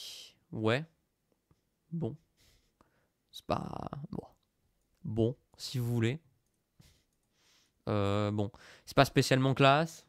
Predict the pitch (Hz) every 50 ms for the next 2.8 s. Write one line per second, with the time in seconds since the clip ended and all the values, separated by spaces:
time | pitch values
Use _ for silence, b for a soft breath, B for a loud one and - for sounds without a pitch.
0 | _ _ - - _ - 123 127 131 131 131 131 127 117 - - - 127 120 -
1 | - 120 120 123 120 110 110 113 120 131 143 143 - - - - - 110 107 104
2 | 104 110 110 110 110 101 110 113 120 - - 120 110 110 139 165